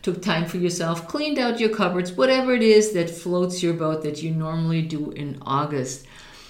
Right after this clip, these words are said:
So I'm so excited that you're here. We are back with another episode every Thursday here on the Pursue Your Spark podcast. And before I dive in,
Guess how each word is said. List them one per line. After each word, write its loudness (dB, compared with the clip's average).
So 2
I'm 0
so 4
excited 4
that 0
you're 0
here. -2
We 0
are -8
back -4
with -2
another -2
episode -2
every 4
Thursday -2
here 0
on -2
the -2
Pursue -4
Your -4
Spark -8
podcast. -8
And 4
before 2
I 0
dive 0
in, -2